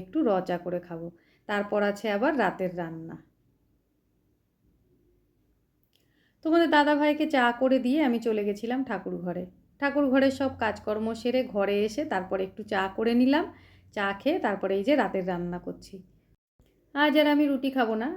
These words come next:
আজকে আমিও ভাত খাবো, কেননা কাল আবার একাদশী, সারাদিন পেটে ভাত পড়বে না, সেই জন্য সবার জন্য ভাত করে নিয়েছি। আর এই দেখো আলু ভেজে নিচ্ছি। আর আলু ভাজা যেহেতু নিরামিষ হচ্ছে, পেঁয়াজ দেওয়া যাবে না,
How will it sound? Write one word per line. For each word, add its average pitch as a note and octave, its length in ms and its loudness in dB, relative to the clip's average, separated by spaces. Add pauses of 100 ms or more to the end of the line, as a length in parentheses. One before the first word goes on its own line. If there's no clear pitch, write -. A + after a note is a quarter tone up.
(140)
আজকে G3+ 180 -4 (120)
আমিও A3+ 300 0
ভাত F#3 140 -4 (160)
খাবো, F3 220 -10 (400)
কেননা C4+ 280 4 (100)
কাল A#3+ 240 6
আবার A#3 140 4 (100)
একাদশী, G#3+ 420 -2 (120)
সারাদিন G3+ 440 0
পেটে G#3 180 -2 (100)
ভাত F#3 140 -6 (100)
পড়বে F3 320 -8
না, E3+ 60 -12 (420)
সেই A#3+ 220 4
জন্য B3 160 6 (120)
সবার G#3+ 340 0
জন্য B3+ 140 2 (120)
ভাত F#3+ 140 -4 (120)
করে B3 240 2
নিয়েছি। C4 320 2 (360)
আর G3 140 -2
এই G3+ 120 2
দেখো G3 240 -2 (120)
আলু G#3 260 2
ভেজে F#3 280 -4
নিচ্ছি। F3 420 -10 (440)
আর G3+ 140 -2 (100)
আলু A3 240 0
ভাজা B3+ 240 4
যেহেতু C#4+ 360 2
নিরামিষ C#4 500 4
হচ্ছে, C4+ 340 0 (200)
পেঁয়াজ B3 340 4
দেওয়া A#3+ 180 2
যাবে G3 280 0
না, G3 120 -4